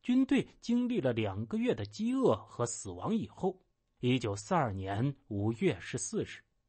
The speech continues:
德军发动了对被围困军队的四面进攻。仅在这时，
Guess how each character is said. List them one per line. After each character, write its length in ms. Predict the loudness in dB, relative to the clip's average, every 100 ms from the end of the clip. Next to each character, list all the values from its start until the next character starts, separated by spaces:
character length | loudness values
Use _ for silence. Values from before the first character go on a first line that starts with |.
| _
德 200 | 2 2
军 320 | 4 4 4 0
发 320 | 2 6 6 6
动 160 | 2
了 80 | 0
对 280 | 2 2 2 -2
被 160 | 2 2
围 280 | 2 2 0
困 300 | 0 0 0
军 260 | 2 2 4
队 180 | 4
的 300 | 4 0 -2 -12 _
四 340 | -10 -4 -2
面 260 | -2 -4 -8
进 200 | -8 -8
攻。 220 | -4 -4 -4 _ _ _ _ _ _ _ -2
仅 200 | 0 4
在 140 | 2
这 180 | 4 2
时， 420 | 0 -2 2 2